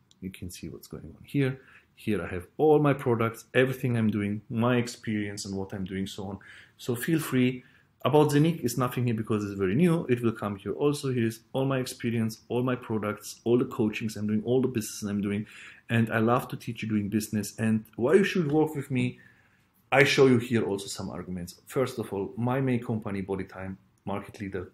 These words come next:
ten plus years on the market, thirty-one studios worldwide in four countries. I have thirty years experience in fitness, twenty years in business, fifteen years in mental coaching, fifteen years in personal training, ten plus years in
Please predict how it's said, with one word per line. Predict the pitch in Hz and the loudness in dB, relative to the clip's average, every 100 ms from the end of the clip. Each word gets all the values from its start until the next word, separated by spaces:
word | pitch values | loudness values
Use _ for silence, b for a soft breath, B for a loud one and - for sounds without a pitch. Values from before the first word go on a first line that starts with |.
| _ | _
ten | 113 107 | -6 -6
plus | 101 92 - | -6 -8 -8
years | 92 | -10
on | - | -8
the | 73 | -8
market, | 107 123 123 113 - | -4 -4 -4 -8 -8
thirty-one | 104 - 98 85 | -12 -12 -14 -14
studios | - 82 87 - | -14 -16 -16 -12
worldwide | - - 120 113 107 - - | -14 -4 0 0 -2 -14 -14
in | 107 | -14
four | - - | -14 -18
countries. | - 131 127 - 110 107 - b b b b b b b | -8 -4 -4 -2 -4 -4 -18 b b b b b b b
I | - | 0
have | 123 120 | 2 2
thirty | - 107 | -2 -4
years | 104 101 | -6 -6
experience | 90 - 92 87 | -10 -10 -10 -8
in | 92 | -4
fitness, | - 147 131 120 - - | -4 -2 -2 -2 -6 -10
twenty | 113 104 | -10 -8
years | 95 87 | -10 -10
in | 87 | -6
business, | 147 143 127 113 117 | -4 -2 -2 -4 -4
fifteen | - 110 - 95 | -10 -14 -10 -10
years | 85 | -8
in | - | -6
mental | 113 156 139 | -4 -4 -4
coaching, | - 117 117 | -2 -2 -2
fifteen | 113 117 - 85 | -6 -8 -10 -8
years | 85 - | -8 -10
in | |
personal | 92 170 160 156 | 0 2 2 0
training, | 139 135 123 120 | -2 0 -2 2
ten | 185 165 | 4 4
plus | 165 139 - | 4 2 2
years | 113 113 110 | 0 -2 -2
in | 98 | -10